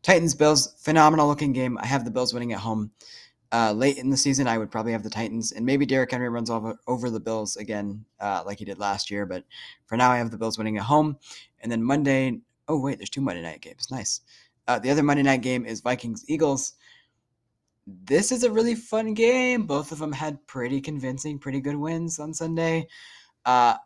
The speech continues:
right now, I have the Vikings winning 'cause I ha-, I think they have a little more talent,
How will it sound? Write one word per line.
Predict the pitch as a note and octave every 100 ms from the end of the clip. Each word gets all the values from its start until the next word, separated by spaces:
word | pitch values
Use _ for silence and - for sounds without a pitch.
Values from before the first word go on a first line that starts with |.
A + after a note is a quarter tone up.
| _ _ _ _
right | A#2+ C#3+ D3+
now, | C3+ B2+ B2+ C3+ D3+ D#3+
I | D#3
have | D#3+ D#3+ D#3
the |
Vikings | C#3+ C3+ C3+ D3+ C#3
winning | C#3 C#3+ C#3+
'cause | C#3+
I | A#2+
ha-, | B2+ B2 -
I | B2+
think | C#3+ C#3
they |
have | B2+ A#2+
a |
little | A#2+ A2+
more | G2+
talent, | - G#2 A2 A3+